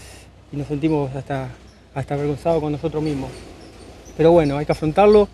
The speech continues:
Sabemos que vemos un, un rival muy difícil, eh, que se hace muy fuerte, que, que se conocen ya hace mucho tiempo.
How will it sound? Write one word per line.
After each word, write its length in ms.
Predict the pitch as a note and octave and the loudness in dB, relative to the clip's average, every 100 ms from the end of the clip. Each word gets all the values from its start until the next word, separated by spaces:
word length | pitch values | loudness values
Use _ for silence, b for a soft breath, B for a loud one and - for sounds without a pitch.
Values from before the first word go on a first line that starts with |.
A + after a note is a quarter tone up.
| b b b b b b - | b b b b b b 0
Sabemos 280 | E3 F3+ | 4 6
que 80 | E3 | 6
vemos 280 | E3 E3+ - | 6 6 2
un, 680 | D#3+ D#3+ D#3 D3+ D3+ D3 C#3+ - _ - - - - | 2 2 2 0 0 -2 -6 -12 _ -20 -20 -20 -6
un 100 | D#3+ | 0
rival 180 | D#3 D#3+ | 4 4
muy 140 | E3+ D#3+ | 4 2
difícil, 500 | D3 A3 - G#3+ G#3+ _ _ _ _ _ _ _ _ | 0 -2 0 -4 -4 _ _ _ _ _ _ _ _
eh, 720 | - C3+ - - B2+ B2+ C3 B2+ B2+ _ - | -10 -8 -8 -8 -10 -10 -12 -14 -18 _ -10
que 80 | D3 | -2
se 80 | |
hace 140 | E3+ E3 | 0 0
muy 100 | D#3+ | -2
fuerte, 480 | - A3 F#3+ G3 F#3 - _ _ _ _ _ _ _ - | 4 4 4 -2 -2 -12 _ _ _ _ _ _ _ -8
que, 200 | C#3 C3+ | -6 -4
que 80 | D3 | -6
se 120 | C#3+ | -4
conocen 920 | D3 E3+ F3+ E3 D#3 D3 C#3+ C#3 C3 B2+ _ _ - | -2 0 0 -2 -4 -6 -8 -10 -14 -18 _ _ 0
ya 100 | D#3+ | 0
hace 140 | D3+ | 0
mucho 260 | D#3 D#3 D#3+ | -4 -4 -6
tiempo. 460 | A3 A#3 F#3+ F#3+ | 0 0 2 -2